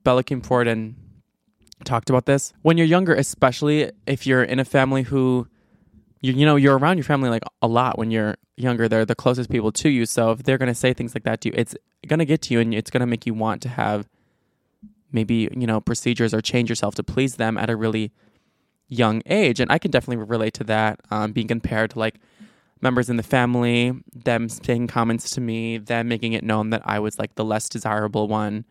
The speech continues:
the uglier one. Um, the, yeah, just the all around, just less desirable one for sure. So that definitely had an effect on, like, my body image issues. And I've, like,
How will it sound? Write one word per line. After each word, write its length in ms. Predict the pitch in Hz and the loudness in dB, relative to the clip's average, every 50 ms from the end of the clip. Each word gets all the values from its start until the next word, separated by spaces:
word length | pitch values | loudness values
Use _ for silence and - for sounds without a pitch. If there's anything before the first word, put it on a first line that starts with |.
| _ _ _ _ _ _ _ _ | _ _ _ _ _ _ _ _
the 240 | - 123 110 107 107 - | -10 -8 -6 -6 -4 -4
uglier 380 | - 117 120 117 110 110 110 | -4 -2 -2 -4 -4 -4 -4
one. 480 | 104 110 107 107 107 107 107 107 113 - _ _ _ _ _ _ _ _ _ _ _ _ - | -2 -2 -2 -2 -2 -2 -4 -6 -10 -12 _ _ _ _ _ _ _ _ _ _ _ _ -4
Um, 600 | 101 104 101 101 101 98 98 95 104 113 131 - - - - 123 107 _ _ _ _ _ _ - | -2 -2 0 -2 -4 -4 -6 -10 -12 -14 -18 -20 -20 -20 -20 -20 -20 _ _ _ _ _ _ -6
the, 80 | 135 131 | -2 0
yeah, 200 | 135 113 101 107 | 0 0 -2 -4
just 240 | - - 110 - - | -6 -8 -8 -6 -6
the 80 | 113 - - - _ _ _ _ _ - | -6 -6 -8 -16 _ _ _ _ _ -2
all 180 | 110 110 107 | -2 0 0
around, 340 | 110 110 110 107 107 107 104 | -2 -2 -2 -4 -4 -4 -6
just 300 | 104 104 - - - - - _ - | -6 -8 -8 -10 -12 -14 -16 _ -12
less 580 | 113 113 110 107 101 104 110 - - - - - _ _ - | -8 -4 -2 -2 -2 -2 -4 -6 -12 -16 -18 -20 _ _ -8
desirable 520 | 113 127 117 110 107 110 117 113 110 104 | -4 -4 -2 -2 0 0 0 0 0 -2
one 160 | 104 101 104 | -2 -4 -6
for 160 | 104 - 101 107 | -6 -6 -8 -8
sure. 420 | - - - 170 147 120 110 110 | -4 -2 0 2 4 4 2 0
So 420 | - - - 110 107 107 110 110 - _ _ _ _ _ - _ _ _ _ _ _ _ _ _ _ _ _ _ _ _ _ _ _ - | -2 -2 0 2 4 4 2 0 -4 _ _ _ _ _ -20 _ _ _ _ _ _ _ _ _ _ _ _ _ _ _ _ _ _ -4
that 220 | 131 139 135 127 | 0 0 2 4
definitely 260 | 147 135 - 143 139 | 2 2 2 2 0
had 340 | 123 131 123 113 113 110 101 - | 2 2 2 2 2 0 -4 -4
an 120 | - 117 117 | -6 -6 -6
effect 340 | 110 - 110 - - - | -4 -4 -6 -6 -6 -10
on, 80 | - - | -10 -10
like, 200 | - - - - | -10 -10 -10 -8
my 280 | 135 139 151 156 170 165 | -6 -2 0 0 2 2
body 240 | 139 165 156 156 | 2 2 0 0
image 240 | - - 151 156 - | 0 -2 -2 -2 -2
issues. 280 | 143 147 - 160 143 - | -2 0 2 2 0 2
And 200 | - 127 123 120 - - | 0 -2 -2 -2 -2 -2
I've, 280 | - 117 123 131 135 131 | 0 2 4 2 2 2
like, 240 | 135 120 113 - | 2 0 0 -2